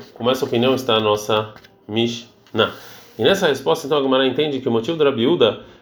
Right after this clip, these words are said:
quando ele facilita na braita do, de ter dessa produção que não tem como medir, é porque a pessoa não, ele não consegue entrar, ele não, ele não, ele não se coloca em dúvida, né? Em geral, quando ele tá se jurando, ele quer fazer isso de uma maneira clara,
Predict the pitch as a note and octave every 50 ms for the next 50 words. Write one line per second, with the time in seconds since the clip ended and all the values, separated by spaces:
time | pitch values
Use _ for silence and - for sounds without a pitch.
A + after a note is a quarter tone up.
0 | _ _ - A2+ A2 A2 A2 - A#2+ G#2 - A#2+ C3+ C#3 D3 B2 A#2 A2 G#2+ B2
1 | C#3+ D3+ C#3+ C3+ - G2+ F#2 E2 - - - _ _ _ _ - A2 G#2+ B2+ D3+
2 | C#3+ C3 A#2 A2 G2+ G2 F#2+ F#2+ F#2 - - - - - - - - - - -
3 | - - - - - - - - - - C3 C3 B2+ - - B2+ - - A#2+ A#2
4 | A2+ - B2+ A#2+ - A#2 G#2+ G#2 A#2+ A2+ A2 - A2 G#2+ G#2+ G#2+ G2+ G2 F#2 F#2
5 | F#2 G2 G2+ G#2 - - B2 G#2+ - A#2 A2 - F#3+ F#3+ F3+ D#3+ E3 D#3+ D#3+ D#3+
6 | D#3+ D#3+ D#3 D3 D3 D3 D3 C#3 C#3 D3+ C#3+ D#3 D3+ D#3 D#3 C#3+ C#3 D3+ D3+ D3+
7 | D#3 D#3+ E3+ E3 E3 D#3 D3+ C#3+ E3+ F3 F3+ F3 D#3 - - - - C#3+ D#3 E3
8 | - - - - C#3 C#3 E3 E3+ E3+ - D3+ C3+ B2+ A#2+ C3 A#2+ G2+ G2+ F#2 F2
9 | E2+ - - - _ - _ - - _ _ _ _ G2+ G#2 A2+ A#2+ B2 A2+ A2
10 | G#2+ A2 A#2 B2+ D#3+ F3 - D#3+ D3+ D3+ C#3+ D3+ D3+ D3 - D#3+ C#3+ D3 D#3+ E3+
11 | F#3+ G#3+ A3 G#3 F#3 F3 - E3 D#3+ - - E3 E3 E3 D#3+ D#3+ E3 D3+ D#3 D#3+
12 | D#3 D#3 D#3 D#3+ E3 D#3 - D#3 D#3+ E3+ F3 E3 B2+ F2+ - -